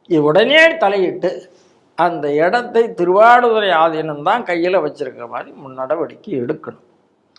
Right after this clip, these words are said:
இதற்காக இந்து இயக்கங்களினுடைய போராட்டம், அந்த பகுதியினுடைய போராட்டம் நியாயமான போராட்டம். ஆனால் ஹிந்துவனுடைய சொத்துங்கிற விஷயத்துல திராவிட முன்னேற்ற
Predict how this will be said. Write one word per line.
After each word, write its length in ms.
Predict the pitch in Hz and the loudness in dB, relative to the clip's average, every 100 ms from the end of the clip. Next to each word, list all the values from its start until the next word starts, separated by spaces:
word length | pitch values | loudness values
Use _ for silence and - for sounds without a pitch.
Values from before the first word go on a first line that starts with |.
| _ _ _ | _ _ _
இதற்காக 500 | 135 160 190 202 233 | -6 -4 0 2 2
இந்து 340 | 208 190 254 262 | 0 -2 -4 -2
இயக்கங்களினுடைய 840 | 220 196 - 175 165 147 139 131 131 | -2 -2 -4 -6 -4 -6 -6 -8 -6
போராட்டம், 680 | 151 180 180 143 165 170 - | 0 2 2 0 -6 -10 -8
அந்த 260 | 160 160 147 | -6 -2 -4
பகுதியினுடைய 720 | 123 160 214 214 175 160 - | -2 0 2 0 0 -4 -4
போராட்டம் 640 | 139 160 160 143 170 220 - | -2 0 0 0 -6 -8 -10
நியாயமான 840 | 147 143 196 254 262 247 233 202 | -6 0 0 0 -2 -2 0 -2
போராட்டம். 560 | 143 143 135 131 131 - _ _ _ _ _ _ | -4 -6 -6 -8 -14 -14 _ _ _ _ _ _
ஆனால் 640 | 156 175 185 208 196 - - _ _ _ _ _ | -2 0 2 0 -2 -12 -20 _ _ _ _ _
ஹிந்துவனுடைய 800 | - 202 262 302 311 285 277 262 - | -4 0 0 4 4 4 2 0 0
சொத்துங்கிற 540 | 214 214 214 254 247 214 | -2 -2 0 0 0 -2
விஷயத்துல 540 | 185 - 185 165 160 156 160 - _ _ _ - | -2 -4 -4 -4 -2 -2 -4 -14 _ _ _ -2
திராவிட 400 | 139 202 247 233 | 0 2 0 -2
முன்னேற்ற 400 | 214 202 196 | -4 -4 -4